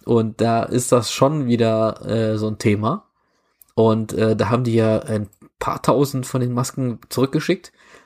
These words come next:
Und darunter auch übrigens eine, äh, Lieferung von, ähm,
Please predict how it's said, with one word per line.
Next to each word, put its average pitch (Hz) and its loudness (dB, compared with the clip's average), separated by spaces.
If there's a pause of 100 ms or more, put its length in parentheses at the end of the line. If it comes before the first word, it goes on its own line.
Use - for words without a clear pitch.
(220)
Und 113 0
darunter 180 4
auch - 2
übrigens 151 0
eine, 131 2
äh, 120 4
Lieferung 139 2
von, 117 -4
ähm, 110 -4